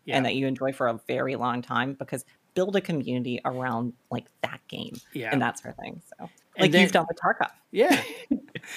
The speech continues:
Speaker 2: Yeah.
Speaker 1: And then branch off, get your community, get your base,
Speaker 2: Exactly.
Speaker 1: and then roll into something, because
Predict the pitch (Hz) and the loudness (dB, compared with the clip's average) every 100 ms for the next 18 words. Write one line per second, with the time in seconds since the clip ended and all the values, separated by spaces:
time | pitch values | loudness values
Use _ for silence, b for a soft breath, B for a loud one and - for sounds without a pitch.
0 | 220 440 226 269 302 247 190 - 165 139 | 4 6 8 6 6 4 4 4 0 0
1 | 196 196 262 - 190 156 135 170 151 147 | -2 -2 -4 -6 -4 -2 0 -2 -2 -4
2 | 202 165 120 120 139 - 151 160 156 160 | -4 -4 -4 -4 -4 2 4 4 4 4
3 | 214 226 226 220 196 - 165 202 196 214 | 6 6 6 2 -2 -6 0 2 4 2
4 | 220 160 147 120 127 117 160 180 165 143 | -2 -4 -6 -8 -10 -12 -6 -2 -2 -4